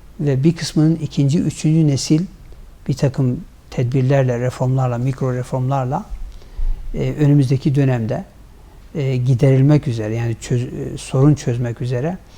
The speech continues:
bu programı hazırladığımızı göreceksiniz. İnşallah önümüzdeki dönemde bir hükümet kurulur. Güçlü bir hükümet olur.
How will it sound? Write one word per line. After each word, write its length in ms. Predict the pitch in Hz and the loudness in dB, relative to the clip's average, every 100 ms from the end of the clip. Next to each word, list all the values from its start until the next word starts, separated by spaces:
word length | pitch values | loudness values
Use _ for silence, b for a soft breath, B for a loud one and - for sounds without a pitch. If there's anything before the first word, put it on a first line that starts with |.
| B B B - | B B B -4
bu 80 | 160 | -2
programı 440 | - 135 135 147 | 0 2 4 4
hazırladığımızı 680 | 131 131 127 123 135 135 160 | 2 0 -2 -4 -4 -4 -2
göreceksiniz. 680 | 143 123 117 - - - - - - - - - - - - - | -2 -2 -2 -6 -10 -14 -16 -20 -20 -20 -20 -20 -20 -20 -12 2
İnşallah 480 | 180 214 160 135 - - - - b b b b - | 4 6 4 2 -2 -10 -20 -20 b b b b -2
önümüzdeki 480 | 170 156 139 131 | 2 4 2 2
dönemde 380 | 135 127 127 117 | 2 2 2 -2
bir 100 | 139 | 0
hükümet 400 | 127 127 143 139 | 0 0 -2 -2
kurulur. 440 | - 160 156 - - - - - - - - - - | -2 -2 -2 -4 -14 -20 -20 -20 -20 -20 -20 -20 -10
Güçlü 320 | - - - | -8 -4 0
bir 80 | 139 | 2
hükümet 440 | 135 131 147 139 | 2 2 2 2
olur. 280 | 143 156 - | -2 -4 -6